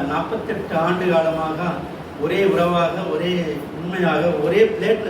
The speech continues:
சாப்பிட்டு நாங்க ரெண்டு பேரும். சின்ன வயசுல பயங்கர கஷ்டப்பட்டோம். சைக்கிள், சைக்கிள் தான், சைக்கிள் கூட இருக்காது, அது ஓட்ட வண்டி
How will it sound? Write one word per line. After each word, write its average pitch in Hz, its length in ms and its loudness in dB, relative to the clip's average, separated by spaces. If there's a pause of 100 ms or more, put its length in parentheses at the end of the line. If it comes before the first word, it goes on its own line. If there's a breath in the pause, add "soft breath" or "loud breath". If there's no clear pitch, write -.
(120)
சாப்பிட்டு 143 340 -6
நாங்க 131 220 -8
ரெண்டு 135 120 -8
பேரும். 143 220 -6 (720)
சின்ன 180 180 4
வயசுல 180 300 2 (400)
பயங்கர 208 320 4
கஷ்டப்பட்டோம். - 640 -4 (560)
சைக்கிள், 180 340 0 (500)
சைக்கிள் 180 400 2
தான், - 300 0
சைக்கிள் 202 340 0
கூட 202 140 2
இருக்காது, 160 320 0
அது 170 260 0
ஓட்ட 214 220 2
வண்டி 190 220 -2